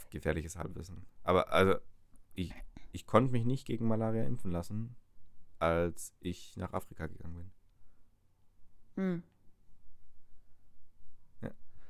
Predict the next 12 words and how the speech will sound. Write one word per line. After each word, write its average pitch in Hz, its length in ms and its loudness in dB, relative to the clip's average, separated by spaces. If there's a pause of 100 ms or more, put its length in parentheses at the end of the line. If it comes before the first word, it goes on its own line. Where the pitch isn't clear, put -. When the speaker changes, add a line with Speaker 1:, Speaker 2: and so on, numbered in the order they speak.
(140)
Speaker 1:
Wir 92 100 4
haben 95 120 10
da 101 60 8
immer 92 220 6
so, 87 380 6
äh, 78 460 4
Tabletten 92 400 4
dabei 78 200 6
gehabt. 82 500 -2 (140)
Wenn 85 160 8
man's 85 200 4
bekommt, 110 640 2